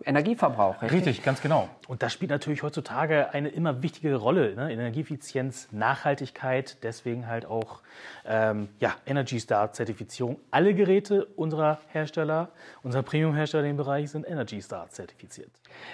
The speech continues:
Speaker 1: Und man muss sich ja vorstellen, es ist ja nicht so, dass man, äh, wie im privaten Bereich vielleicht einen Fernseher anschafft und wenn der jetzt ein bisschen mehr Energie verbraucht, okay,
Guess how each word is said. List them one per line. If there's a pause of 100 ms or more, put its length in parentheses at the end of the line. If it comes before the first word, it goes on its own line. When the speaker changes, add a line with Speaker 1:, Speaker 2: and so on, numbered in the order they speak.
(140)
Speaker 1:
Und
man
muss
sich
ja
vorstellen,
es
ist
ja
nicht
so,
dass
man,
äh,
wie
im
privaten
Bereich
vielleicht
einen
Fernseher
anschafft
und
wenn
der
jetzt
ein
bisschen
mehr
Energie
verbraucht,
okay,